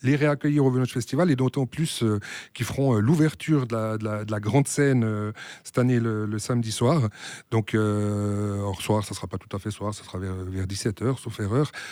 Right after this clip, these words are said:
par là autour. Il faudra, il faudra bien checker, euh, les horaires dès qu'ils seront disponibles en ligne. Mais, euh, on, on est ravis d'avoir, euh, d'avoir Alios et puis de pouvoir mettre, euh, effectivement, euh, un groupe suisse qui a du talent. Il y a beaucoup de, de, de groupes suisses qui ont du talent, hein. Euh,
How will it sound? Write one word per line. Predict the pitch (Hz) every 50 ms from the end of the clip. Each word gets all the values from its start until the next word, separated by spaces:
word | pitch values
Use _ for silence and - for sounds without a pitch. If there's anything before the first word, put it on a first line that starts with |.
| - - - -
par | 110 101
là | 104
autour. | 104 101 - - 131 120
Il |
faudra, | - 101 95 92 90
il | 92
faudra | 90 - 101 95 90
bien | 101 107 101
checker, | - - 113 101 - 113 113 110
euh, | 104 101 98 98
les | 101 101 107
horaires | 110 104 107 107 101
dès | 104 104
qu'ils | - - -
seront | - 110 101
disponibles | 101 - - 113 104 101 101 104 101
en | 104
ligne. | 117 165 170 123 101 - - - - - - _ -
Mais, | 117 113 117 117 113
euh, | 113 110 107 107 110 107 107 110 117 -
on, | 120 117 117
on | 113 107 117 113
est | 110
ravis | 104 113 127 131 139
d'avoir, | 131 131 120 120 117 110
euh, | 110 107 104
d'avoir | 101 110 104 113 104 107
Alios | 110 113 131 139
et | 120 104
puis | - - 104
de | -
pouvoir | - 110 113 107 104
mettre, | 117 117 - - 107
euh, | 98 92 - - - - - - -
effectivement, | 160 - 135 - - - 147 139 135 135 131 120 110
euh, | 104 101 -
un | 143 147
groupe | 147 147 147 139 -
suisse | - 143 160 202 196 - - - - - - - _ _ _
qui | - 160
a | 156
du | 147 143 143
talent. | - 120 143 190 160
Il | 104
y |
a | 85
beaucoup | 82 82 85 113 120 120 - 123 110
de, | - - - 98 95
de, | 101 95 101 98
de | 95 101
groupes | 101 - - 107 -
suisses | - - 139 123 -
qui | -
ont | 98
du | 92 98
talent, | - 151 175 175 156 135 117
hein. | 120
Euh, | 123 117 104 104 95